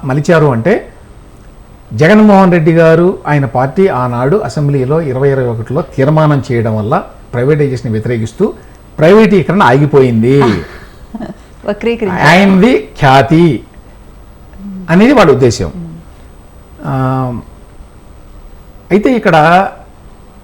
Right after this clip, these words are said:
Speaker 1: రెండు మూడు విషయాలు మాట్లాడుకోవాలి. ఒకటి ఏంటంటే సరే,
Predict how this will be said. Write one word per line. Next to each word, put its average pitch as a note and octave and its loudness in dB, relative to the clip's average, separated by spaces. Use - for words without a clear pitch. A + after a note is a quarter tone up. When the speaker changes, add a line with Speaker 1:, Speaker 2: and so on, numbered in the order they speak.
Speaker 1:
రెండు F3 4
మూడు E3 4
విషయాలు E3+ 0
మాట్లాడుకోవాలి. A2 -2
ఒకటి A2+ -6
ఏంటంటే D#3 -4
సరే, E3+ 0